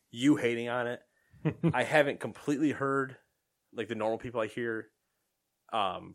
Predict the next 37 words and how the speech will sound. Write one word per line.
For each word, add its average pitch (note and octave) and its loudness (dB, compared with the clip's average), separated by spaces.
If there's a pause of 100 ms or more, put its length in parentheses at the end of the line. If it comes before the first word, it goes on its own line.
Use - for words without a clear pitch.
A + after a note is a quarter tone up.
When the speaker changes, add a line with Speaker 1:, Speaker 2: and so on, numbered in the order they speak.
(120)
Speaker 1:
of G#2+ -4
Call G#2+ 2
of G2 -4
Duty G2+ -6
circles A2+ -4 (840)
screaming A#2 -2
anything G2+ -6
bad F2+ 0
about E2+ -4
it E2+ -14
either. D#2+ -14 (1900)
Uh, G#2+ 4
the A2+ -4
game C3 2
did D#3 4
set D3 4
a A#2 2
PlayStation C#3+ 0
milestone G2 -2
as G#2+ -4
the G2 -8
biggest A#2 -8
day B2 2
one A#2 0
digital A2 -4
release G2+ -6
ever. G2 -8 (1200)
And G#2+ -2
the G#2 -6
game G#2+ -6
has G2+ -8
been G#2 -4
the G2+ -6
number G#2+ -2
one G#2 -4
franchise G#2 -4
globally G#2+ -2